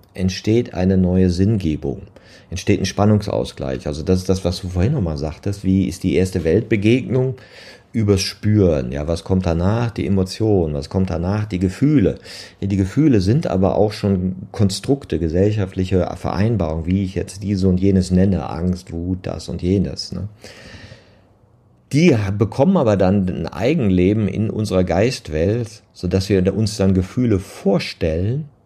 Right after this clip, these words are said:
die sich dann wieder rückübersetzen in Körpersignale, ne? Sodass wir sozusagen, wenn du zu viele imaginierte Gefühle hast, das wieder Einfluss auf deinen Körper hat.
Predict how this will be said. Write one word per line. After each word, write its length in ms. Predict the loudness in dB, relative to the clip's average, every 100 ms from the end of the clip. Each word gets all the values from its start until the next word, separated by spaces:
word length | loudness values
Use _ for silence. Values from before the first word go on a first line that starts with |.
| _ _ _ -20 0
die 200 | 4 6
sich 220 | 4 4
dann 180 | 2 4
wieder 240 | 4 6
rückübersetzen 720 | 4 2 2 4 2 2 -2
in 160 | 0 0
Körpersignale, 1000 | 2 2 2 -2 -4 -6 -8 -10 -10 -8
ne? 180 | -4 -4
Sodass 400 | -2 -2 -2 0
wir 240 | 2 2
sozusagen, 460 | 0 -6 -2 -2 0
wenn 120 | 0
du 120 | -2
zu 180 | -2 -4
viele 380 | 0 2 4 2
imaginierte 800 | 0 0 2 2 4 2 0 0
Gefühle 560 | -2 -4 0 2 2 0
hast, 300 | -4 -2 -6
das 180 | -2 0
wieder 220 | 0 0
Einfluss 340 | -4 -4 -2
auf 140 | -2 0
deinen 160 | 0
Körper 420 | 2 0 0 -4
hat. 160 | -8